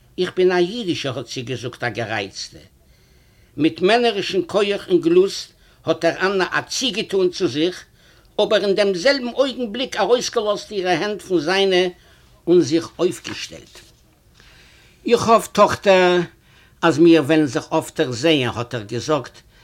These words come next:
מיט היץ און איר דורכגענומען מיט זיין בליק. אננה האט פארפעלט אטעם.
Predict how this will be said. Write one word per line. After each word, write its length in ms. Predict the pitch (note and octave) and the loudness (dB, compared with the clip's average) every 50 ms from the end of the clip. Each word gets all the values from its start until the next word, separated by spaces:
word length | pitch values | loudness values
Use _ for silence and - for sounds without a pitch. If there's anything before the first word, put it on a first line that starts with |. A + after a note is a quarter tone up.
| _ _ _ _ _ | _ _ _ _ _
מיט 260 | A#2 A#2+ B2 A#2+ - - | -8 -8 -8 -8 -6 -6
היץ 380 | - G#3 - - - - - - _ _ _ _ _ _ _ _ - | -6 -6 -4 -4 -6 -6 -6 -10 _ _ _ _ _ _ _ _ -2
און 120 | D3+ C#3+ | -2 0
איר 140 | B2+ B2 A2+ | 0 -2 -4
דורכגענומען 1000 | A2 A2 G#2 A2+ E3+ F#3+ G#3 E3+ - - - _ - F3 D3+ D3 D#3 D3+ D3 C#3+ | -6 -14 0 2 2 2 2 -2 -8 -12 -14 _ 0 2 4 4 4 4 2 2
מיט 160 | C3+ C3 A#2+ - | -2 -4 -6 -10
זיין 340 | - B2 A#2+ B2 A2+ G2+ | -10 -8 -6 -6 -6 -6
בליק. 360 | G2 A2 A2 G#2+ G#2 G#2+ - - - _ _ _ _ _ _ _ _ _ _ _ _ _ _ _ _ _ - | -8 -10 -10 -10 -12 -16 -20 -20 -20 _ _ _ _ _ _ _ _ _ _ _ _ _ _ _ _ _ 0
אננה 360 | D3+ D3+ D3+ C#3+ C3+ C3 B2+ A2 | 2 2 2 2 2 0 -4 -4
האט 180 | G#2 B2 A#2+ - | -8 -10 -10 -10
פארפעלט 600 | - A#2+ A#2 - - - - B2 B2 A#2 A2 - _ | -12 -12 -12 -12 -14 -12 -10 -10 -10 -10 -12 -16 _
אטעם. 380 | _ A2 G#2+ - - - - | _ -12 -12 -12 -18 -20 -20